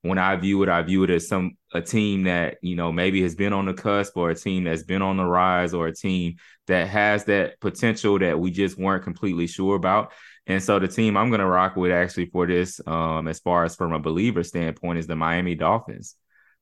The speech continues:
Um, I think that what we saw from that team, um, obviously to me, that was one of the highest level matchups between them and the, uh, and the L A Chargers,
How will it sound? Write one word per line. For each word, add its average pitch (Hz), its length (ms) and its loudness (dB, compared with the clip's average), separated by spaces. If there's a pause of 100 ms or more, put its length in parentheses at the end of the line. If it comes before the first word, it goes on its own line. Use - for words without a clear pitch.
Um, 78 560 0 (220)
I 85 140 0
think 95 320 0
that 87 260 2
what 85 220 0
we 92 160 0
saw 95 380 2
from 87 240 -4
that 85 200 -2
team, 95 480 -4
um, 78 500 -4
obviously 90 540 0
to 85 140 -6
me, 90 160 -2
that 85 120 2
was 85 140 0
one 87 160 -4
of 85 80 -2
the 78 80 -2
highest 82 400 -2
level 80 260 -4
matchups 82 640 -4 (320)
between 85 500 -2
them 90 300 0
and 85 140 -2
the, 80 180 -4
uh, 80 200 -2
and 80 200 -4
the 78 80 -4
L 85 180 0
A 82 120 0
Chargers, 92 640 0